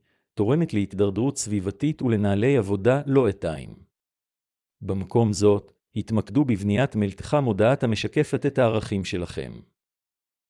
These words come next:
סיכום. עולם האופנה הוא נוף עצום ומשתנה ללא הרף, אך על ידי ביצוע פעולות עשה ואל תעשה החשובות הללו,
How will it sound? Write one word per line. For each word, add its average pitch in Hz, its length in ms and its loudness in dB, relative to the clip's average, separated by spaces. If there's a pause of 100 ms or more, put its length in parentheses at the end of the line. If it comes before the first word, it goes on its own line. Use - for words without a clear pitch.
(140)
סיכום. 85 600 -6 (960)
עולם 123 380 2
האופנה 110 460 0
הוא 104 180 -2
נוף 117 260 0
עצום 147 360 0
ומשתנה 127 540 -2
ללא 123 380 4
הרף, 90 440 -4 (300)
אך 85 160 -8
על 101 100 -2
ידי 107 220 2
ביצוע 127 440 0
פעולות 110 380 2
עשה 123 340 2
ואל 107 220 0
תעשה 120 380 2
החשובות 110 580 -2
הללו, 87 480 -2